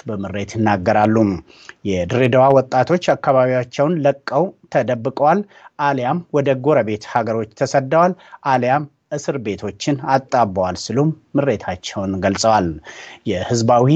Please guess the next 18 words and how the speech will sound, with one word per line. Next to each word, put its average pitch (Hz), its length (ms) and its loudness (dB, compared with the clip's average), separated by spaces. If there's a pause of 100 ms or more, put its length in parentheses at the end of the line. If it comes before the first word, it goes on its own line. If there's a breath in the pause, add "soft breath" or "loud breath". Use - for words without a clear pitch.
(120)
ወያኔ 139 500 4
ሓርነት 127 420 0
ትግራይ 147 340 -2
የጸጥታ 143 520 -2
ኃይሎች 123 440 0
እየሰጡ 151 520 -2
ያሉት 92 400 -4
ምክንያት 160 360 0 (500 loud breath)
የኦነግ 113 800 0 (120)
አባላት 135 480 2 (140)
በመካከላችሁ 151 1200 -2
ተሰግስገዋል 143 680 0 (160)
ወይም 104 260 -2 (240)
እናንተም 104 600 -2 (200)
ኦነግ 120 280 2
ናችሁ 107 420 -2 (140)
የሚል 107 340 2
መሆኑን 143 380 4